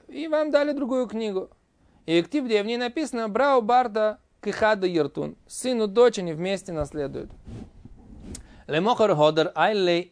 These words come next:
иху хамра лува. На завтра Рабан Гамлиэль ему подарил ливийского осла, очень дорогого.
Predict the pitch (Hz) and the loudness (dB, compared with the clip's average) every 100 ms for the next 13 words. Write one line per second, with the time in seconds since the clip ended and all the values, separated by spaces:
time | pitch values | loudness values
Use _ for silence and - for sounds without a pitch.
0 | - 208 170 143 - 170 165 151 147 - | -6 -2 0 0 0 0 2 0 0 -4
1 | 156 143 123 - _ - - 147 156 233 | 0 0 -2 -18 _ -20 -12 -2 0 0
2 | 359 - 233 208 190 196 196 226 302 240 | -4 -4 -4 -2 -4 -6 -6 -4 -4 -4
3 | 202 180 175 214 208 156 147 190 - 185 | -6 -4 -2 0 0 -2 -4 -6 -6 0
4 | 175 160 - - - - 147 - 139 117 | 2 2 -2 -20 -20 -10 -10 -2 0 0
5 | - _ 143 143 135 143 - 147 147 143 | -2 _ -8 -6 -8 -12 -6 -4 -4 -4
6 | 117 113 - | -6 -6 -8